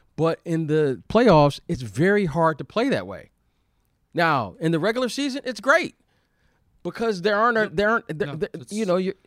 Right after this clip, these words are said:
Speaker 2: it's, it's such an easy, it's, it's such a easier way to break this
Speaker 1: Yeah,
Speaker 2: down.
Speaker 1: so defen-,
Speaker 2: Like,
Speaker 1: so to
Speaker 2: i-, is
Speaker 1: me
Speaker 2: this, is this style, is this style gonna get us to the mountaintop?
Speaker 1: A-, a-, and so
Speaker 2: And can we play this style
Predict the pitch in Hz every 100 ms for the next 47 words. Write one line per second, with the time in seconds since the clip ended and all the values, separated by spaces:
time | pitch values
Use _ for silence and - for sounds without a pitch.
0 | _ 151 170 180 226 226 220 175 185 196
1 | 170 196 170 165 214 185 170 - 208 -
2 | 202 175 - 156 170 151 160 143 143 131
3 | 107 117 117 240 233 110 110 - 196 160
4 | 185 180 247 - 117 196 170 214 226 285
5 | 247 208 180 - 160 151 208 - - 180
6 | 175 180 185 185 - 156 170 190 - 180
7 | 180 175 160 156 160 156 139 156 139 135
8 | 139 135 - 123 127 - 165 - 160 123
9 | 120 120 117 110 - 120 120 113 - 165
10 | 156 156 - - 151 151 147 143 131